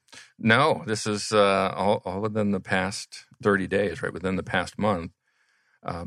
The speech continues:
they've been concepts. And it, it was time to change concept, right? Pull up anchor and, and start going to explore what was new. And one is on the purpose-driven P M O.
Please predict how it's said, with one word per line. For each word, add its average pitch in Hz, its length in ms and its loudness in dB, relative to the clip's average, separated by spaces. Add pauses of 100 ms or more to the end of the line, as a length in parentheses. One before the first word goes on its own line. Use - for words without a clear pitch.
they've 92 200 2
been 101 200 2
concepts. - 760 -4 (460)
And 95 440 0
it, 98 220 0 (120)
it 101 80 -2
was 90 180 0
time 101 500 0
to 87 500 -2 (640)
change 104 640 0
concept, 90 500 -2
right? 95 200 0
Pull 92 220 2
up 123 140 2
anchor 101 480 0 (320)
and, 87 380 -6
and 87 160 -6
start 92 340 0
going 92 280 0
to 82 100 -4
explore 92 520 -2
what - 180 -6
was 87 200 -6
new. 95 400 0 (800)
And 90 160 0
one 95 200 4
is 98 140 0
on 90 220 -2
the 87 80 -6
purpose-driven 95 640 -2
P 110 120 -2
M 107 140 2
O. 92 240 -2